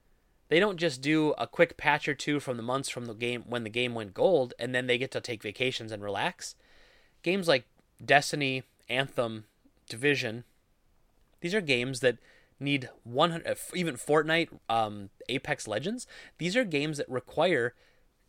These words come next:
consistent updates and consistent deadlines for the un-, for the foreseeable future. So this isn't the,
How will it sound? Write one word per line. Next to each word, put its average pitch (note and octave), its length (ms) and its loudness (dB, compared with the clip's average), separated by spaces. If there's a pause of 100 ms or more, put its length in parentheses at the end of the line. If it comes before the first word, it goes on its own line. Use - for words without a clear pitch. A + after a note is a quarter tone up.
(200)
consistent E3+ 720 -4
updates G2+ 500 -6
and A#2 140 -10
consistent G3+ 520 -4
deadlines A#2 440 0
for D3+ 120 -2
the C#3 160 2
un-, C#3 340 -2 (680)
for D3 120 -4
the C#3 100 4 (260)
foreseeable D3+ 480 2
future. G3+ 440 -2 (880)
So G3 140 4
this G#3 220 4
isn't C4 260 2
the, F3+ 240 2